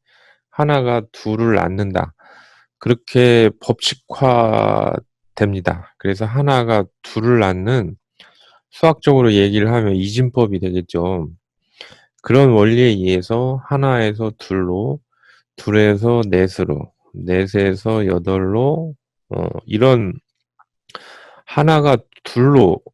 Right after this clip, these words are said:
그렇게 계속 분화되고 또 하나가 둘을, 어, 또 생성하는 그런 원리로 이 문장을 해석을 합니다. 그래서 역,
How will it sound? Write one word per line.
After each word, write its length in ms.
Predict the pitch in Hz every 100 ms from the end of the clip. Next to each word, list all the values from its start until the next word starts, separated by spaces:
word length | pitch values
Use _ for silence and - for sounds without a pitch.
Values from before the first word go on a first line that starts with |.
| _ 123
그렇게 300 | - 98 -
계속 420 | 98 98 95 95 -
분화되고 920 | - 110 110 98 95 87 101 139 175 _ _ _ _ _ _ _ _ _
또 240 | - 98 98
하나가 460 | 120 143 135 123 104
둘을, 580 | - - 107 110 156 165 - -
어, 180 | 87 85 - - - - -
또 140 | -
생성하는 760 | 101 147 147 147 143 110 92 82 - - - _
그런 480 | - 117 139 143 123
원리로 1080 | 104 95 92 90 85 82 87 107 139 165 190 _ _ _ _ - _ _ _ _
이 240 | 101 117
문장을 960 | 104 104 98 95 87 87 87 113 139 147 - _ 127
해석을 400 | 127 131 98 107
합니다. 480 | 113 92 85 87 _ _ _ _ _ _
그래서 320 | - 95 87
역, 320 | 95 110